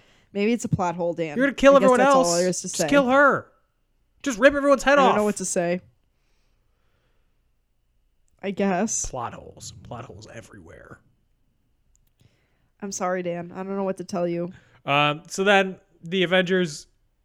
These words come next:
Speaker 2: are fighting, and they secretly upload Jarvis into the body.
Speaker 1: Love it. Screaming.
Speaker 2: And then Thor comes back, helps activate the body, and gives the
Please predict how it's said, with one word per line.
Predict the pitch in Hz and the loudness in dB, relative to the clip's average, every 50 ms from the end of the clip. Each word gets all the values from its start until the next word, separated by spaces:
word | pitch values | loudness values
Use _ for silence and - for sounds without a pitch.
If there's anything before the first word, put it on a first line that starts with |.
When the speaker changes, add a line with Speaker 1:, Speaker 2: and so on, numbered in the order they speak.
| _ _ _ _ _ _ | _ _ _ _ _ _
Speaker 2:
are | - 165 165 165 165 165 160 | -2 0 2 4 4 4 2
fighting, | 160 160 151 147 147 147 147 147 139 - _ _ _ | 2 0 0 2 2 0 0 -2 -6 -12 _ _ _
and | 135 131 127 123 123 120 117 117 117 117 113 120 - _ - | -4 -2 0 0 2 0 0 -2 -4 -6 -8 -12 -16 _ -10
they | 127 127 117 117 | -6 -6 -4 -4
secretly | 113 - - 160 151 160 160 135 147 151 | -4 -6 -6 -6 -6 -6 -6 -4 -4 -6
upload | - 139 139 - - 135 135 135 131 127 123 127 - - | -6 -6 -8 -8 -8 -6 -4 -4 -4 -4 -6 -10 -14 -10
Jarvis | - 139 123 127 123 110 113 110 - - - - - _ - | -6 -2 -2 -2 -2 -4 -8 -8 -8 -8 -8 -8 -10 _ -14
into | 117 113 - 120 | -14 -12 -10 -10
the | 104 110 104 | -10 -10 -8
body. | 104 101 95 95 92 95 90 - _ _ _ _ _ _ _ _ _ _ _ _ _ _ _ _ _ _ _ _ _ _ _ _ _ _ _ _ _ _ - | -8 -8 -10 -10 -12 -16 -20 -20 _ _ _ _ _ _ _ _ _ _ _ _ _ _ _ _ _ _ _ _ _ _ _ _ _ _ _ _ _ _ -4
Speaker 1:
Love | 196 175 175 175 | -2 0 2 2
it. | 185 214 185 - | 2 2 0 -2
Screaming. | - - - - 185 180 175 175 175 180 190 220 233 247 254 _ _ _ _ _ _ _ _ _ _ _ | -6 -8 -6 -6 -6 -4 -4 -4 -4 -4 -6 -6 -6 -8 -10 _ _ _ _ _ _ _ _ _ _ _
Speaker 2:
And | 143 143 131 | -4 -4 -2
then | 135 135 117 | -2 -4 -6
Thor | - - 147 143 147 139 | -4 -4 0 0 0 0
comes | 135 - 143 139 120 104 | 0 -2 -4 -4 -4 -2
back, | 123 127 127 127 123 - | 0 2 2 2 2 0
helps | - 135 120 113 - - | -2 -6 -6 -6 -6 -6
activate | 139 127 123 120 - 127 117 117 113 - | -6 -4 -4 -4 -6 -8 -8 -8 -8 -8
the | 117 | -8
body, | 113 110 110 107 110 110 107 104 - _ _ _ _ _ _ _ - | -6 -4 -4 -4 -4 -6 -8 -10 -12 _ _ _ _ _ _ _ -10
and | 120 113 104 | -10 -10 -8
gives | 98 117 117 107 104 98 - - | -6 -6 -6 -6 -6 -10 -14 -14
the | - 117 110 113 104 98 | -14 -12 -10 -8 -8 -8